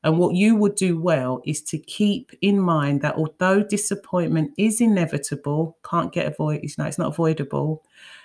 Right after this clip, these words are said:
being discouraged is always a choice. So being discouraged by your disappointment is always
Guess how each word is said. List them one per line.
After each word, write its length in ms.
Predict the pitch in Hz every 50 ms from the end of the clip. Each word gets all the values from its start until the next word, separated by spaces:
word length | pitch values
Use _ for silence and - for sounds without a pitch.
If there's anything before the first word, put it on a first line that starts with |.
| _ _ _ _ _ _ _ _ _ _
being 260 | - 214 220 220 220
discouraged 840 | 214 208 202 - - - - - 185 180 165 143 135 135 135 - -
is 220 | - 156 147 - - _ _
always 680 | - 165 175 170 170 170 165 170 165 160 160 160 156 - -
a 160 | 151 143 139
choice. 600 | 135 - - - - - - - - - - - -
So 100 | - 147
being 260 | - - 160 156 160
discouraged 600 | 160 160 151 - - - 185 185 190 202 202 -
by 100 | - 180
your 140 | 180 175 170
disappointment 800 | 170 170 160 - - 151 - - - 151 139 131 135 131 135 139
is 140 | 135 135 -
always 500 | - 156 156 151 156 143 143 143 139 -